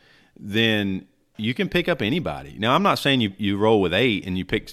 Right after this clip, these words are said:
three or four up every, every week, but there's no problem carrying eleven on your team and then subbing one in and out. It's easy to move one person in and out.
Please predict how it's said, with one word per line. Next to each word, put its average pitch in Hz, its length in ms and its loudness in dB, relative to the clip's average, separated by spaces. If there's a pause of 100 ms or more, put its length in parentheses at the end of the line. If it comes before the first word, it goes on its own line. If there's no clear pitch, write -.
three 104 140 -2
or 92 40 -2
four 98 180 0
up 90 100 -2
every, 82 340 -4
every 87 200 -6
week, 104 440 -4 (400)
but 101 500 2
there's 110 200 0
no 139 240 2
problem 110 500 -2
carrying 101 280 -4
eleven 90 320 -2
on 85 100 -4
your 78 80 -8
team 87 540 -6
and 87 240 -6
then 87 320 -4
subbing 98 420 -4
one 98 140 -2
in 87 100 -2
and 104 140 -4
out. 82 340 -4
It's 87 200 -12 (120)
easy 107 340 -2
to 90 80 -2
move 87 280 -4
one 85 180 -6
person 90 340 -6
in 80 100 -10
and 95 140 -8
out. 78 360 -10